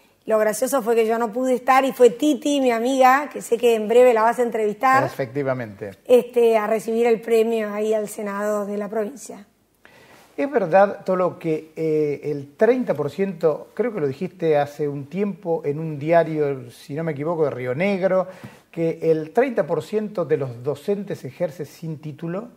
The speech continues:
Speaker 1: Sí, en la Argentina sí. Es que, bueno, la demanda supera ampliamente a la oferta, entonces un docente que está en,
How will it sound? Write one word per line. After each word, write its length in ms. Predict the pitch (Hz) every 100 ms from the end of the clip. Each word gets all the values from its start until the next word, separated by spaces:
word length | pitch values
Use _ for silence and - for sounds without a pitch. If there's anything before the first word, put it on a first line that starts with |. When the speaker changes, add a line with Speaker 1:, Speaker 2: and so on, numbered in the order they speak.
| _ _ _
Speaker 1:
Sí, 400 | - 240 226 233
en 80 | 196
la 60 | 208
Argentina 460 | 202 202 233 254
sí. 420 | 214 214 226 208 - _ _ _ _ _ _ _ _ -
Es 140 | 233
que, 300 | - 233 220
bueno, 240 | 214 285 247
la 120 | 220
demanda 420 | 214 220 269 302
supera 840 | 262 208 226 226 233 208 202 196 180 185
ampliamente 1000 | 240 254 269 240 220 254 277 - 302 262
a 120 | 202
la 100 | 208
oferta, 640 | 190 262 233 - 233 254
entonces 640 | 240 208 226 254 233 - -
un 140 | 240 240
docente 560 | 240 - 247 214 233
que 140 | 214 214
está 340 | 208 226 220
en, 300 | 214 208 196